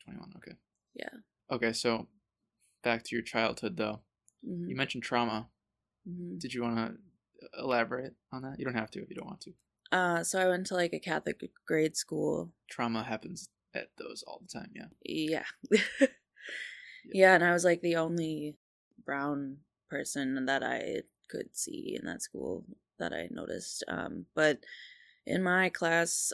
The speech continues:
Speaker 2: um, I think, like, kindergarten,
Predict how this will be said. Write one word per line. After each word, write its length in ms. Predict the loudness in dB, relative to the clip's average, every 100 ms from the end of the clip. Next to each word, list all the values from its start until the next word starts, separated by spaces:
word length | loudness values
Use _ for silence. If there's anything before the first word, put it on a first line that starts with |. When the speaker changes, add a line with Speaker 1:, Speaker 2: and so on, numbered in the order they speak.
| -2
Speaker 2:
um, 500 | -2 -2 -4 -4 -8 _ _ _ _ _ -10
I 40 |
think, 240 | -6 -2 0
like, 180 | -2 -6 -16
kindergarten, 880 | -8 -6 -4 -2 -2 -4 -6 -8